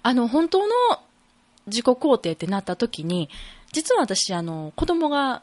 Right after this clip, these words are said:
いましてですね。で、男の子なんですけど、彼が可愛くて仕方がなくて、やっとやっと言葉を話すようになった頃に、「どうしてそんなに可愛いの？」って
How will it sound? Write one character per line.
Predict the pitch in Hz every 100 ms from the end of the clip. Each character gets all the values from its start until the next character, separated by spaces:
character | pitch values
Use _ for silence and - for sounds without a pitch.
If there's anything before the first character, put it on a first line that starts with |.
| -
い | 233
ま | 220
し | -
て |
で | 160 143
す | 131
ね。 | 143 113 - - _ _ _ -
で、 | 330 311 277 - _ -
男 | 285 320
の | 277
子 | 208
な | 165 147
ん |
で | 147
す | -
け | -
ど、 | - - _ _ _ -
彼 | 233 403 294
が | 185
可 | - 311
愛 | 320
く | 302
て | 208
仕 | 180 -
方 | 359 370
が | 349
な | 330
く | 320
て、 | - 185 - - -
や | 403 508
っ |
と | -
や | 392 440
っ |
と | - 285
言 | - 311 254
葉 | 190
を |
話 | 175 247 269 269
す | - 247 240 233
よ | - 240
う | 185
に | 165
な | 170
っ |
た | -
頃 | 180 254 180
に、 | 151 185 131 - - - - - - _
「ど | - - -
う |
し | -
て | - 453 466 453
そ | - 403
ん |
な | 415
に | 415
可 | 403 403 403
愛 | 370
い | 226
の？」 | 190
っ | 269 - _ _
て | -